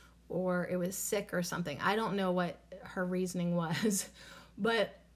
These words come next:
it's kind of like a weird, twisted, distorted, kind of sad thing that I learned from the robin is that she can't do too much at once. So she knows how to pare down.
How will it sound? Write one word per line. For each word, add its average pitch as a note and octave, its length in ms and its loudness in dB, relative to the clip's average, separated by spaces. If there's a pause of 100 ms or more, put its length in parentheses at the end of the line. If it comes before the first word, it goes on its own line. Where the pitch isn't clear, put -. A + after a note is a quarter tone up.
(300)
it's B3 180 4
kind E4+ 260 4
of C#4+ 120 2
like A3+ 200 2
a F#3 140 6
weird, G3+ 500 2
twisted, F#3+ 680 -2
distorted, F#3 720 -2
kind G3 260 -6
of F#3 180 -4 (580)
sad F#3+ 760 0
thing A3+ 160 0
that G3 100 0
I F3+ 80 2
learned B3+ 300 4
from G#3 140 -2
the F#3+ 80 0
robin F3+ 480 2 (460)
is G3 200 0
that G3+ 320 0 (320)
she - 340 0
can't E4 380 -2
do C#4+ 180 4
too B3 260 2
much G#3 320 0
at F3 180 0
once. - 420 -6 (200)
So G#3 380 2
she C#4+ 280 0
knows C#4+ 260 6
how A#3+ 180 4
to F#3+ 80 2
pare F#3+ 380 0
down. F3 540 -2